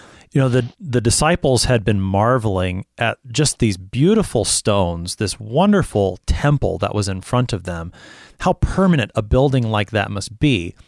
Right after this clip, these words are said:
Jesus shocks them by saying, "Look at 'em. There's not gonna be one stone there that won't be thrown off of another." I mean, he just, he, he tells them that this building, which in their minds must have been the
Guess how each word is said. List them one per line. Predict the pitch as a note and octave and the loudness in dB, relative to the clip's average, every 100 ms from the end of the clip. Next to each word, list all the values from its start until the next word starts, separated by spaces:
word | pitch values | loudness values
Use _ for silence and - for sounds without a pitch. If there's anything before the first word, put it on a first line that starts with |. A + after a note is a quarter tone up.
| - - - _ | -20 -20 -20 _
Jesus | B2+ C#3 C#3+ A#2+ - | 0 2 2 2 0
shocks | - - F3+ B3+ - | -2 0 2 2 -2
them | - E2 D#2+ G2+ - - | -4 -6 -8 -14 -18 -4
by | C3 B2+ | 2 2
saying, | - C3+ A#2 - C3+ C3 - C3 | 2 2 0 -4 -10 -14 -14 -12
"Look | D3+ G3 A#3 | -2 0 2
at | E3 | 0
'em. | F2 - - A2+ | -2 -10 -20 -6
There's | A#2+ E3 E3+ | 0 2 2
not | D3 E3 F#3 | 2 2 2
gonna | D3 C3 | 0 2
be | C3 | 2
one | A2 A#2 D3 | 2 2 2
stone | - C#3+ C3+ B2+ | 2 2 2 4
there | A#2+ | 2
that | G#2+ G#2 | 2 0
won't | A2 A2 | 0 2
be | A2 | 0
thrown | G#2 - G#2 G2+ | 0 0 0 0
off | F2 F#2 | -2 -4
of | F#2+ | -4
another." | F2 F2 E2+ - - | -6 -4 -6 -8 -2
I | |
mean, | C3+ | 0
he | C3+ | 0
just, | D3+ - - | 0 -2 -4
he, | B2+ A#2+ | -4 -4
he | G2+ A2+ A2 - _ _ | -2 -2 -2 -6 _ _
tells | D3 D#3 | 2 2
them | C3 A#2+ A2 | 2 2 2
that | G#2 _ | -2 _
this | D3 D#3 | 0 0
building, | A2+ A#2+ B2 A2+ F2+ F2+ - - - - | 0 2 4 2 -2 -6 -12 -20 -20 -6
which | B2 - | -2 0
in | C3 A#2 | 2 2
their | C3 | 2
minds | C#3+ B2+ A#2+ A2 | 4 4 2 0
must | B2 C3 | -2 0
have | C3 | 0
been | A2+ G#2+ | 0 0
the | G2+ | -2